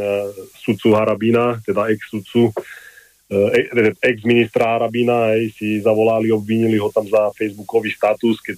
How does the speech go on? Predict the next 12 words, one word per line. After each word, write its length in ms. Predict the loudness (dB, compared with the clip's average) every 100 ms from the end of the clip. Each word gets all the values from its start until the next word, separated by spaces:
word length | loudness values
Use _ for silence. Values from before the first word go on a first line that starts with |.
| -2
sa 120 | 0 2 2 0
vyjadroval, 840 | -2 0 0 2 2 4 2 2 0 -2
e, 20 | -6 -10 -8 -8 -10 _ _ _ _
v 20 | -6
podstate 400 | -2 -2 0 -4
ku 160 | 2
vojnovému 480 | 2 4 2 0 0
konfliktu 640 | 0 -2 -2 -4 2 0 0
na 140 | 0 0
Ukrajine. 720 | 0 0 0 0 2 0 -2 -4
Eš-, 320 | -6 -6 -6
myslím, 320 | -4 0 0